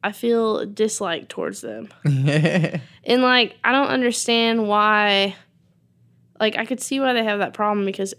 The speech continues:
Speaker 1: everyone wants to be everything, probably.
Speaker 2: Sure.
Speaker 1: I don't know. Maybe I'm weird.
Speaker 2: <laughs>
Speaker 1: But, um, like, just like Cassie Pope, she was on The Voice.
Speaker 2: Mm.
Speaker 1: She used to be in Hey Monday, which was, like, a huge pop punk band.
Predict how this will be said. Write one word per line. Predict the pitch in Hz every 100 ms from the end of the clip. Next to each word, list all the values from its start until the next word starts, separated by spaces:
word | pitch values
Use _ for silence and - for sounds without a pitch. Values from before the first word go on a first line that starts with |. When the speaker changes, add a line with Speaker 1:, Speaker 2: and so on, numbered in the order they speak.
| -
Speaker 1:
everyone | 196 202 190 185
wants | 190 -
to | 180
be | 190 - -
everything, | - 175 180 175 190
probably. | 69 64 67 196 -
Speaker 2:
Sure. | - - -
Speaker 1:
I | 190
don't | 190
know. | 185 180
Maybe | 180 95
I'm | -
weird. | 90 - - _ -
Speaker 2:
<laughs> | 139 123
Speaker 1:
But, | 131 240 240 214 -
um, | 214 220 214 190 185 202 - _ _ _ _ _ _ _ - -
like, | 208 202 196
just | 226 247
like | 226
Cassie | - 196 190 196
Pope, | 185 180 180
she | -
was | 196
on | 185
The | 185
Voice. | 180 190 190 - - _ -
Speaker 2:
Mm. | 120 113 113
Speaker 1:
She | 226
used | 220
to | 220
be | 220
in | 196
Hey | 196 196
Monday, | 185 185 185 185
which | 190
was, | 196 190
like, | 185
a | 185
huge | 185 190 185
pop | - -
punk | 190 -
band. | - 73 202